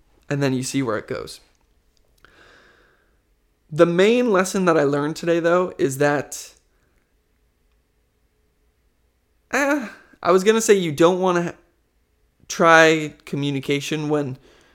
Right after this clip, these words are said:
you have, like, an exterior time constraint, but it was actually good practice, because that is going to be the case sometimes. The reason I say that is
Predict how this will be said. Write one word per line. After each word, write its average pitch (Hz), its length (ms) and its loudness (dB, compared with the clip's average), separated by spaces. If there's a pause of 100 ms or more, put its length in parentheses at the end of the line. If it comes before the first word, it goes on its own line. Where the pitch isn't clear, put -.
(120)
you 147 140 4
have, 135 320 2
like, 131 220 -2
an 127 180 -6 (460)
exterior 175 840 0
time 175 340 -4
constraint, 196 600 -10 (1300)
but 156 160 4
it 180 60 8
was 175 120 6
actually 208 320 2
good 143 260 2
practice, 147 440 0
because 139 580 -4 (120)
that 156 180 6
is 196 140 6
going 175 220 0
to 160 60 -4
be 156 100 0
the - 100 -8
case 156 240 -8
sometimes. - 560 -14 (580)
The 160 60 2
reason 214 200 4
I 190 80 2
say 160 160 2
that 151 180 2
is 147 320 -2